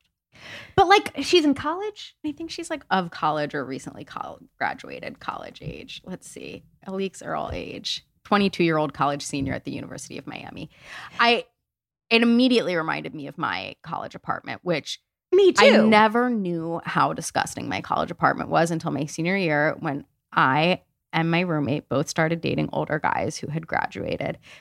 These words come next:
Speaker 2: And they came over and they were like, "What the fuck?
Speaker 1: You live
Speaker 2: Why?
Speaker 1: here.
Speaker 2: What
Speaker 1: You
Speaker 2: is
Speaker 1: live
Speaker 2: this
Speaker 1: here.
Speaker 2: that you are living in?"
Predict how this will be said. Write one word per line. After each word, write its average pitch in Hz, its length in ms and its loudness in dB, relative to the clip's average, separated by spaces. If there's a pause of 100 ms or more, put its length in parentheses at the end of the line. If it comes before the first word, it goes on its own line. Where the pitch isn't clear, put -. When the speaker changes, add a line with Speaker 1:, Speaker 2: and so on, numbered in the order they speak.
(220)
Speaker 2:
And 156 320 0 (180)
they 143 220 2
came 170 320 0
over - 420 -4
and 185 140 4
they 170 120 4
were 170 100 4
like, 147 280 0
"What - 180 -20
the 175 80 -10
fuck? - 600 -14 (520)
Speaker 1:
You 220 160 2
live 196 160 6
Speaker 2:
Why? 214 200 8
Speaker 1:
here. - 220 2 (340)
Speaker 2:
What 220 400 -2
Speaker 1:
You 226 280 0
Speaker 2:
is 214 160 2
Speaker 1:
live 190 180 -2
Speaker 2:
this 208 100 0
Speaker 1:
here. - 180 -2
Speaker 2:
that - 140 -4
you 208 80 -2
are 185 140 0
living 185 300 -4
in?" 156 120 -6